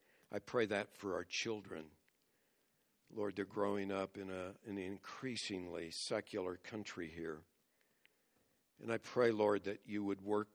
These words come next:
the miracle of regeneration in our children,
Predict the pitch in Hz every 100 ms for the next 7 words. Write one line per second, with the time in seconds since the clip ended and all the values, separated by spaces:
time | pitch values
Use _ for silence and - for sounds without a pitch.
0 | - 95 98 104 104 - 104 98 92 95
1 | 92 104 98 95 92 92 - 95 85 87
2 | 87 87 - - - 98 92 82 78